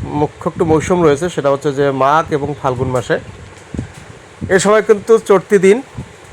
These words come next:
সে সময় বৃষ্টি বাদল থাকে না, সেই সময় কিন্তু জমিটা শুকনায় চাষ করতে হয় দুই চাষ, তারপরে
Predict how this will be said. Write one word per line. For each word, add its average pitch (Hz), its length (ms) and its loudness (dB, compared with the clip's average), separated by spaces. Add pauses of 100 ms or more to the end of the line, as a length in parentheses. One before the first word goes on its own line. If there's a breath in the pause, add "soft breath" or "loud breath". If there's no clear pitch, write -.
(100)
সে - 140 -4
সময় 170 200 0
বৃষ্টি 156 340 -2
বাদল 160 240 2
থাকে 143 280 -4
না, 139 180 -2 (760)
সেই 160 120 2
সময় 170 300 0
কিন্তু 180 480 -2 (1080)
জমিটা 165 520 4
শুকনায় 170 420 0
চাষ 156 320 0
করতে - 280 -4
হয় 147 220 2
দুই 143 240 -6
চাষ, 151 220 2 (180)
তারপরে 135 640 0